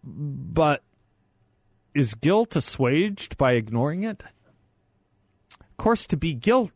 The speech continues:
to have a guilt or shameful or regretful or apologetic or, you know, just, uh,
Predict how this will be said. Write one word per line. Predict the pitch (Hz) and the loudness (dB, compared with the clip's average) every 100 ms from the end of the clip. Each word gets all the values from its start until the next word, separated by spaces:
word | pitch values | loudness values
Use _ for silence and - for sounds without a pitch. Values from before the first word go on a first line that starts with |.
| - | -4
to | 143 | -2
have | 156 233 202 | 2 2 2
a | |
guilt | 123 135 120 117 | 0 2 2 0
or | 123 | -4
shameful | 110 - 127 117 - 110 101 - | -4 -2 -2 -2 0 0 0 -2
or | 113 104 101 | 0 2 0
regretful | - 110 120 185 - 196 | -4 0 2 0 0 2
or | 170 170 92 98 | 2 0 -2 -4
apologetic | 92 131 107 104 92 139 160 165 156 - _ _ _ _ _ _ _ - | -2 0 0 0 0 2 4 2 0 -8 _ _ _ _ _ _ _ -6
or, | 110 104 104 95 92 85 _ _ _ _ _ _ _ | 0 4 4 2 -2 -6 _ _ _ _ _ _ _
you | 113 | -12
know, | 101 104 110 107 _ _ _ _ - | -10 -8 -8 -10 _ _ _ _ -20
just, | - 120 113 - | -10 -8 -8 -8
uh, | 110 95 | -8 -6